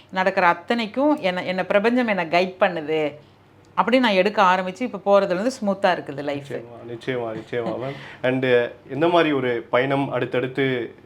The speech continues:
Speaker 2: காத்துக்கிட்டு இருக்கு ஃபெமினைன்ல? So அடுத்த கட்டம் எத-, என்ன பிளானிங் இருக்கு? So அதை பத்தி தெரிஞ்சுக்கணும் இறுதியா.
Speaker 1: அடுத்து வந்து பேபி டயப்பர் கொண்டு
Speaker 2: ஓகே.
Speaker 1: வரோம், குழந்தைங்க பயன்படுத்துறது. அதுவும் குழந்தைங்கள் உலகமும் பெரிய உலகமா இருக்கு.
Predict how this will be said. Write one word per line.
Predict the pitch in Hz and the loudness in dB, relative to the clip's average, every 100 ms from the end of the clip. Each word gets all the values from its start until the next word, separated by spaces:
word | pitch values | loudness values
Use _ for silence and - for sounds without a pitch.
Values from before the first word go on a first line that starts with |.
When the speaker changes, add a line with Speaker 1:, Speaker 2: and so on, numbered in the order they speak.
| - | -2
Speaker 2:
காத்துக்கிட்டு | 123 135 147 135 120 | 2 2 0 -6 -8
இருக்கு | 117 127 123 | -4 -4 -4
ஃபெமினைன்ல? | 127 135 123 117 123 | -4 0 0 -2 -2
So | 127 120 | -2 -2
அடுத்த | 120 135 135 | -2 -2 -2
கட்டம் | 127 - 180 175 165 135 | -4 0 2 4 2 0
எத-, | 127 120 120 101 | -2 0 0 -4
என்ன | 123 | -6
பிளானிங் | 139 123 127 143 139 113 | -4 -2 -2 -2 -4 -6
இருக்கு? | 120 117 123 - - - | -10 -8 -10 -10 -16 -12
So | - 113 | -2 -2
அதை | 120 | 0
பத்தி | 131 135 | -4 -6
தெரிஞ்சுக்கணும் | 135 117 110 107 104 104 - 117 | -6 -4 -4 -6 -12 -16 -14 -12
இறுதியா. | 110 104 104 | -10 -12 -6
Speaker 1:
அடுத்து | 175 196 240 254 | -2 -2 -2 -2
வந்து | 214 202 247 269 190 | -2 -2 -2 -2 -2
பேபி | 131 151 202 220 | -6 0 0 2
டயப்பர் | 196 147 139 139 143 - | 2 0 0 -4 -8 -8
கொண்டு | 139 | -4
Speaker 2:
ஓகே. | 117 139 | -2 -2
Speaker 1:
வரோம், | 123 - 143 | -4 -8 -6
குழந்தைங்க | 160 170 185 185 160 | -2 -2 -4 -6 -6
பயன்படுத்துறது. | 151 143 143 135 139 135 120 170 262 - - - | -8 -8 -8 -8 -8 -10 -6 -6 -6 -12 -20 -10
அதுவும் | 170 190 247 240 | -6 -4 -4 -2
குழந்தைங்கள் | 196 196 226 226 | 0 0 -2 -4
உலகமும் | 196 185 180 196 208 | -2 -2 -4 -6 -6
பெரிய | 190 160 175 | -6 -4 -4
உலகமா | 156 151 156 156 151 | -4 -6 -6 -10 -10
இருக்கு. | 135 139 139 170 | -8 -10 -10 -10